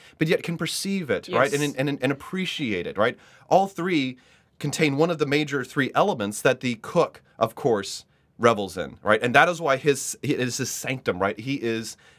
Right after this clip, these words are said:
Speaker 1: elevated, he is enlightened, and yet, of course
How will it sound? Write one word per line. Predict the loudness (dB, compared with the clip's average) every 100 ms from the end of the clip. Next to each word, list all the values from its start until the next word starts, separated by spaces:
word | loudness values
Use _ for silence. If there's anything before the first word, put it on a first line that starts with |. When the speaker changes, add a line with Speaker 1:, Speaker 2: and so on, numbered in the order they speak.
| 2
Speaker 1:
elevated, | 4 4 0 -2 -2
he | -4 -4 -2
is | 0 -2 -4
enlightened, | -2 0 0 0 -8 -8 -6 0
and | 0
yet, | 2 0 -2
of | -6
course | 0 2 2 -4